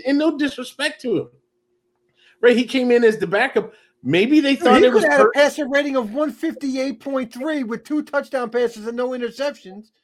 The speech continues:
Speaker 2: and that was his season. Doesn't mean <laughs> that you're in the Pro Bowl, right? So, I mean,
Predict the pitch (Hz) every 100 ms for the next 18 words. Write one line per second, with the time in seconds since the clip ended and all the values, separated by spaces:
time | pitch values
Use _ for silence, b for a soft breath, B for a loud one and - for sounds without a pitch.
0 | _ _ _ - 208 262 269 247 220 330
1 | 330 208 135 120 _ _ _ _ _ _
2 | _ _ _ _ _ _ _ 175 247 254
3 | 240 262 - 381 392 349 269 240 - 311
4 | - 277 247 226 381 339 320 196 151 165
5 | 208 233 - 220 220 226 233